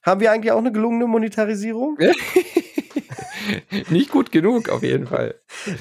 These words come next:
Speaker 1: Ja, wenn ihr uns dabei helfen wollt, wie gesagt, Patreon oder Steady H Q und dann immer mit Insert Moin dahinten, ne? Oder am besten einfach weitersagen und für weitere Hörende da draußen sorgen. Ich bedanke mich bei euch beiden, bei Manu und Micha.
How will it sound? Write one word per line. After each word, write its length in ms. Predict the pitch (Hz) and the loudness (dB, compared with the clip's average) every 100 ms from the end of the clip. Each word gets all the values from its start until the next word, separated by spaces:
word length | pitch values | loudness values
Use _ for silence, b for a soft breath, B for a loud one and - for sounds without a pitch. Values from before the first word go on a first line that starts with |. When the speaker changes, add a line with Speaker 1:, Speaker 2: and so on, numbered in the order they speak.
| 135 | 0
Speaker 1:
Ja, 220 | 285 185 | 4 4
wenn 120 | 165 | 4
ihr 60 | 196 | 2
uns 100 | 196 | 4
dabei 200 | 202 185 | 4 4
helfen 240 | 214 208 | 2 0
wollt, 220 | 202 208 | 0 0
wie 80 | 190 | -2
gesagt, 300 | 156 147 - | 0 -2 0
Patreon 560 | 170 175 202 196 208 208 _ | -2 0 2 0 0 -6 _
oder 380 | 135 139 135 127 | -2 2 2 2
Steady 340 | - 139 131 | -2 -4 -2
H 120 | 123 123 | -2 -4
Q 280 | - 180 | -4 -4
und 80 | 147 | -4
dann 100 | 123 | -4
immer 220 | 104 104 95 | -6 -10 -10
mit 120 | 98 | -10
Insert 320 | 101 98 98 | -12 -12 -10
Moin 200 | 92 98 | -8 -6
dahinten, 280 | 92 95 90 101 | -8 -10 -10 -12
ne? 100 | 98 B B | -12 B B
Oder 240 | - 285 254 | 2 4 4
am 120 | 202 | 4
besten 300 | 190 185 - | 2 0 -2
einfach 420 | 113 123 143 - _ _ | -2 0 -4 -6 _ _
weitersagen 760 | - 90 98 85 78 82 82 - | -4 -4 -2 -4 -2 -2 -4 -8
und 220 | 113 113 | -10 -12
für 280 | - 123 101 | -4 -4 0
weitere 480 | 120 156 143 139 135 _ _ | 0 0 0 0 -2 _ _
Hörende 420 | 165 262 247 180 | 0 2 2 2
da 120 | 135 127 | 2 2
draußen 380 | 104 107 120 | 2 0 -2
sorgen. 420 | 104 104 90 80 71 | -6 -4 -4 -8 -16
Ich 120 | - | -18
bedanke 320 | - 190 254 | 0 0 2
mich 220 | 247 214 - | -2 -4 2
bei 320 | 156 151 139 b b b | 2 4 -2 b b b
euch 260 | 110 120 - | -2 -2 0
beiden, 360 | 139 175 262 262 | 2 2 0 -4
bei 160 | 92 | -6
Manu 340 | 82 80 85 92 | -6 -10 -10 -14
und 220 | 90 90 | -18 -14
Micha. 420 | 104 135 151 269 | -6 2 4 4